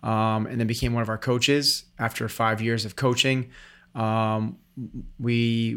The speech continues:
went into business together and we opened up CrossFit Tilt. We opened up one of them, um, weren't really well. We opened up a second of them, went really well. We opened up a third of them, and now we're in the plans of opening up two more.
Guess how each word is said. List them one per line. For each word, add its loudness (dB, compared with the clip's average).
went 0
into -2
business 0
together -8
and -6
we 0
opened -2
up -10
CrossFit -6
Tilt. -2
We -4
opened -2
up -4
one 0
of 2
them, 2
um, 0
weren't 0
really -2
well. 4
We -2
opened -6
up -16
a -10
second 2
of 2
them, 2
went -6
really -4
well. 2
We -4
opened -10
up -14
a -18
third 4
of 2
them, 2
and -6
now 0
we're 0
in -2
the -6
plans -2
of -8
opening -6
up -10
two -2
more. -8